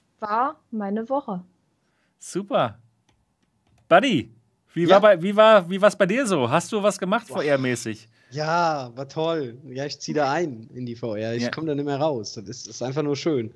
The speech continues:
Speaker 2: Macht Spaß,
Speaker 3: Ja.
Speaker 2: ja? Dieses,
Speaker 3: Ja,
Speaker 2: dieses,
Speaker 3: super.
Speaker 2: äh, virtuelle Realität.
Speaker 3: Ja, super. Also auch, äh, ich kann jetzt in, von der le-, letzten Woche erzählen und erzähle noch von den Spieler-Highlights, ähm,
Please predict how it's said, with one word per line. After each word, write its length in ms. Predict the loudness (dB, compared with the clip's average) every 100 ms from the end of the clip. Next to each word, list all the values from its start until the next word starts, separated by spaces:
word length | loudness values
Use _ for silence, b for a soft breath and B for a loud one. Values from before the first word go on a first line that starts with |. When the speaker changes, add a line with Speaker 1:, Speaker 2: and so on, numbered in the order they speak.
| -6
Speaker 2:
Macht 180 | -6
Spaß, 340 | -4 0 2 2
Speaker 3:
Ja. 100 | 2
Speaker 2:
ja? 120 | 0
Dieses, 280 | -4 -8 -4
Speaker 3:
Ja, 320 | 0 2 2
Speaker 2:
dieses, 160 | 0 -4
Speaker 3:
super. 380 | -4 -2 0 -2
Speaker 2:
äh, 240 | -8 -14 -8
virtuelle 420 | -8 -6 -6 -6
Realität. 540 | -6 -6 -6 -8 -10 _ _ _ _ b b b b
Speaker 3:
Ja, 140 | -8 -6
super. 480 | -8 -6 -2 -2 -2
Also 220 | -2 0
auch, 280 | -2 -4 -2
äh, 280 | 0 0 -2
ich 140 | -8
kann 160 | -8 -6
jetzt 240 | -8 -8
in, 320 | -10 -10 -12 -20 -10
von 160 | -4
der 80 | -4
le-, 200 | -4 -6 -8
letzten 480 | -6 -6 -6 -8
Woche 240 | -4 -2 -2
erzählen 460 | -4 -4 -4 -4 -4
und 100 | -4
erzähle 340 | -4 -2 -2
noch 180 | -2 -6
von 300 | -6 -6 -6 B B -8
den 100 | -8
Spieler-Highlights, 880 | -4 0 0 0 0 -2 -4 -6 -4
ähm, 600 | -2 0 -2 -4 -8